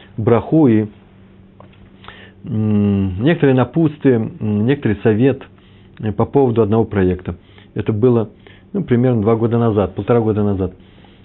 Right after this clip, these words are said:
И я, э, человек занятый очень, и я не могу так долго мешать.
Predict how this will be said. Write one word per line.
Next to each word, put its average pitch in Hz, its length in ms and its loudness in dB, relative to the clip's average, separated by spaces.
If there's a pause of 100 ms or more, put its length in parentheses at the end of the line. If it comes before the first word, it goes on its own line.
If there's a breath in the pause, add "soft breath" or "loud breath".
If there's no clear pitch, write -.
И 131 100 -2
я, 139 240 4
э, 123 540 -6 (320)
человек 185 260 -2
занятый 113 380 0
очень, 98 420 -4
и - 80 -6
я 123 280 0
не 143 100 0
могу 165 240 -2
так 113 120 -2
долго 101 240 0
мешать. 98 360 -4